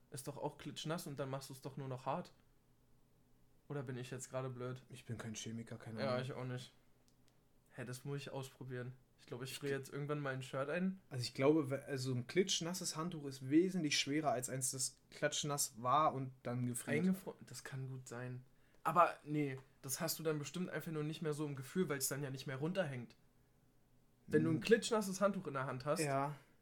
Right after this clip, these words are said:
Speaker 1: und
Speaker 2: Also,
Speaker 1: dann, dann
Speaker 2: also,
Speaker 1: spürst du's.
Speaker 2: nein, also es gefriert ja, glaub ich, nicht das gesamte Wasser, was im Prinzip im Stoff hängt, sondern
Speaker 1: Ja.
Speaker 2: ringsherum, es verdunstet ja trotzdem recht viel, würde ich sagen.
Speaker 1: Ja, wenn sich jemand damit auskennt,
Speaker 2: Ja.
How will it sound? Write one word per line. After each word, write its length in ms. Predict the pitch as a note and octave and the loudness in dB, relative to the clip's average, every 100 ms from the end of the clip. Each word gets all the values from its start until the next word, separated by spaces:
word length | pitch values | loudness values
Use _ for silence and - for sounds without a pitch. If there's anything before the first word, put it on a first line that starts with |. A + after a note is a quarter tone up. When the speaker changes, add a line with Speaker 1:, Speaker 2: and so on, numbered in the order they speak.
| _ - - | _ -20 -6
Speaker 1:
und 120 | D#3+ | 4
Speaker 2:
Also, 160 | D#3+ D#3+ | 8 8
Speaker 1:
dann, 160 | D#3 D3+ | 8 10
dann 100 | D#3 | 10
Speaker 2:
also, 160 | E3 | 10
Speaker 1:
spürst 260 | E3+ G3 G3 | 10 8 8
du's. 60 | |
Speaker 2:
nein, 240 | D3+ D#3 D#3+ | 8 8 10
also 320 | E3 E3 - | 8 8 4
es 80 | - | 0
gefriert 300 | D3 - F#3+ | -4 0 0
ja, 80 | F#3+ | 2
glaub 140 | D#3+ | 4
ich, 100 | E3 | 4
nicht 160 | E3+ - | 2 -4
das 120 | D#3+ | -6
gesamte 440 | D3+ C#3+ F3+ F#3+ D3+ | 0 4 4 4 2
Wasser, 260 | D#3 D#3 | 2 2
was 280 | C#3+ - - | 2 0 -2
im 140 | G3 F3+ | 0 0
Prinzip 400 | E3 C#3+ D#3+ - | 2 0 -2 2
im 120 | D#3+ | 2
Stoff 380 | C#3+ - D#3+ - | 2 0 0 4
hängt, 280 | G3+ G#3+ G#3+ - - - | 6 6 2 -6 -20 0
sondern 460 | D#3 D3+ D3 C3+ - - - - - - | 4 6 4 2 -8 -20 -20 -20 -20 -12
Speaker 1:
Ja. 80 | C#3+ | 2
Speaker 2:
ringsherum, 520 | D3 F3+ E3 D#3+ F3 E3+ | 8 10 10 10 8 6
es 180 | D3+ | 2
verdunstet 800 | - - - C#3 F3+ G#3 - E3 | 2 0 0 4 8 8 8 6
ja 100 | D#3+ | 4
trotzdem 420 | D#3 F#3 F#3 D#3+ | 4 2 6 6
recht 260 | C#3+ C#3 - | 6 2 0
viel, 300 | - E3+ C3 | 0 4 4
würde 160 | A#2+ A#2+ | 4 0
ich 80 | |
sagen. 300 | - A#2 A#2 | 0 -2 -2
Speaker 1:
Ja, 160 | A#2 C3+ | -2 -2
wenn 120 | C#3+ | -2
sich 160 | D3 C3+ | -2 0
jemand 280 | C#3+ D3 C#3 | 4 2 4
damit 280 | C#3 C#3 - | 0 0 -2
auskennt, 580 | C#3+ D3 - C#3+ C#3 B2+ | -2 -2 -2 -2 -2 0
Speaker 2:
Ja. 220 | A#2+ | 2